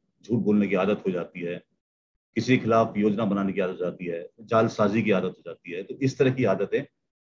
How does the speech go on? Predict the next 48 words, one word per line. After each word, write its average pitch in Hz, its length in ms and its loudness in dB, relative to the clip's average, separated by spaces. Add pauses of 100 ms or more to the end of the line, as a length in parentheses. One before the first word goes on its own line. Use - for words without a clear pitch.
(220)
हो 127 80 8
जाती 101 300 4
हैं 131 280 -6
अगर 107 240 2
बुध 101 240 -2
आपकी 87 160 -4
कुंडली 87 260 -6
में 104 140 -6
ठीक - 320 -16
ना 82 40 -16
हो। 107 280 -16
तो 101 40 -14
बुध 104 200 -6
का 107 80 2
कुंडली 98 220 2
में 95 100 -2
ठीक 90 180 -14
होना 92 120 -8
बहुत 87 260 -12
जरूरी 85 320 -20
है। 110 60 -18
तो 98 240 -20
उसके - 240 0
जो 101 80 0
मैंने 101 160 0
आपको 95 500 -2 (720)
मंत्र 107 200 4
बताए 95 280 4
हैं, 92 280 -6 (460)
एक 92 120 -8
तो 104 100 0
उसका 95 380 0
यजुर्वेद 92 440 0
का 98 140 0
मंत्र 92 240 -6
बताया 95 300 0
है, 98 180 -2
दूसरा 98 540 -2 (240)
अथर्ववेद 104 420 4
का 104 120 0
मंत्र 92 260 -2
भी 87 160 -16
मैंने 92 140 -8
आपको 90 180 -12
बताया 90 460 -2
है 113 60 -4
कि 101 160 -10
जो - 360 -2